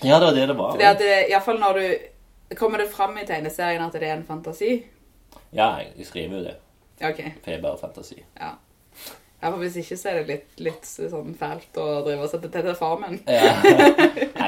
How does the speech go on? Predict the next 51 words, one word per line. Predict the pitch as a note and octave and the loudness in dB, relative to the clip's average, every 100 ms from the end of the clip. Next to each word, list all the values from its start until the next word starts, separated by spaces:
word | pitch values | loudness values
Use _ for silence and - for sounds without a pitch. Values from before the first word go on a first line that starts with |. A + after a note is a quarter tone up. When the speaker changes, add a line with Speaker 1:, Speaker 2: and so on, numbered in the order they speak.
| G2 | 0
Speaker 1:
for | G#2+ | 0
det | |
er | G#2 | 0
sånn, | A2 G#2+ | 0 -2
jeg | G2 | -4
våkner | G2 F2+ E2 - G2+ | -2 -2 -4 -6 -10
liksom | - F#2 | -10 -8
opp | F#2 - G#2 | -10 -10 -6
litt, | G2+ G2+ - | -4 -6 -12
og | G2 F2+ | -10 -6
så | F2 | -4
er | |
jeg | F2 F2+ | -4 -6
kommet | G2+ F#2+ F2+ | -8 -10 -8
til | |
meg | F2+ - | -10 -8
Speaker 2:
Mm. | F#2 | -4
Speaker 1:
selv, | E2+ G2 G2+ - - _ - | -2 -2 -4 -10 -20 _ -18
og | E2+ | -8
så | F#2+ | -6
er | - | -4
alt | F#2 - _ _ _ _ - - - - | -6 -8 _ _ _ _ -20 -20 -20 -16
helt | - F3+ G2 | -12 -10 -6
våt, | F#2 G2 G#2+ | -4 -4 -6
liksom, | A#2 - F2 | -12 -12 -14
og | E2+ | -12
så | F#2+ | -10
lukter | F#2 - _ F#2 F#2 | -10 -12 _ -4 -4
jeg | F2+ | -6
på | F2+ | -6
laken, | F#2 F2+ - F2+ | -8 -12 -16 -16
og | F2 | -14
så | F2 | -12
finner | E2+ | -10
jeg, | E2 | -8
Speaker 2:
Ja. | E2+ | -10
Speaker 1:
"Ja, | |
det | - | -12
er | - | -14
ikke | - F2+ | -10 -10
urin", | F#2 F#2 F#2 | -10 -12 -14
liksom. | G2 - | -16 -10
Speaker 2:
Ja. | D#3+ D#3 D#3 - | -8 -8 -12 -18
Speaker 1:
Eh, | - - - _ _ - | -20 -20 -20 _ _ -14
Speaker 2:
Ok, | C#3+ | -10
da | C3+ | -6
så. | C#3 C3+ G2+ E2 | -4 -4 -8 -10
Speaker 1:
suksess. | B2+ - - D4 - D4 - A3+ - A3+ - G3+ - G#3+ | -6 0 6 10 10 8 2 -2 -2 -2 -2 -6 -4 -2
<laughs> | - - - E4+ E3+ | 4 4 6 6 6
Lykkelig | - G3 G3 | 4 0 2
slutt. | F3 C4 G3+ A4 | 2 6 10 12